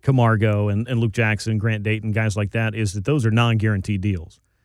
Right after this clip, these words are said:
So the Braves can decide in spring training, "All right, look, uh, we don't have a place for you," and they can get out of those deals for a fraction of what was announced for each one of 'em.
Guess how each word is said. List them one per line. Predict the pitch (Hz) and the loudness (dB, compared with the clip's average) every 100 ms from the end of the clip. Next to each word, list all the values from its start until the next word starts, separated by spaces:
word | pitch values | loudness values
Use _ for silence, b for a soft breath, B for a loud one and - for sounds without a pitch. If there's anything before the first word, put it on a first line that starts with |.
| _ | _
So | - 123 113 | -2 2 2
the | 104 | 2
Braves | 123 147 127 | 0 0 0
can | 127 | 0
decide | 110 135 117 | 0 0 0
in | 107 | 0
spring | 98 117 104 | -2 -2 -2
training, | 135 127 113 | -2 -2 -2
"All | 123 | -2
right, | 104 | -2
look, | 123 117 - _ - | -4 -4 -8 _ -18
uh, | 110 110 | -12 -10
we | 117 117 139 | -10 -4 -2
don't | 123 | 0
have | 120 | -2
a | 110 | -2
place | 120 113 | -4 -4
for | 120 117 | -2 -2
you," | 120 120 _ _ _ | -2 -6 _ _ _
and | 113 113 110 110 | 0 2 2 2
they | 117 | 0
can | 117 | 0
get | 110 | 0
out | 110 107 | 2 2
of | |
those | 107 98 | 0 0
deals | 110 110 | 0 0
for | - 107 | 0 -2
a | |
fraction | 95 139 139 117 117 101 98 - | -2 0 0 -2 -4 -2 -2 0
of | 110 104 95 | 0 0 -2
what | 107 120 | -6 -6
was | 113 | -2
announced | 101 110 117 101 | 0 0 0 -4
for | 113 | -6
each | 107 107 | -4 -2
one | 107 123 | 0 0
of | 98 | 0
'em. | 101 | 0